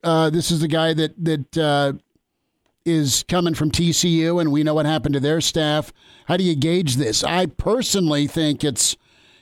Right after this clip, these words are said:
it's a nice get just because of, well, the fact he's worked his way up, uh, and he's been,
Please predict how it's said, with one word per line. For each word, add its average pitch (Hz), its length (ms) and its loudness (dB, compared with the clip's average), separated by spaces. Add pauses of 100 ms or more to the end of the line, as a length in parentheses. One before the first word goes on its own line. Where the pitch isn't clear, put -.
it's 156 180 -2
a 165 60 2
nice 156 360 0
get 156 340 0
just 151 220 -2
because 156 400 0
of, 127 260 -2 (360)
well, 151 200 0
the 147 80 -2
fact 160 300 -2
he's 139 180 0
worked 151 240 -2
his 143 180 0
way 143 260 2
up, 143 320 -2
uh, 135 260 0
and 135 140 0
he's 123 140 0
been, 143 460 0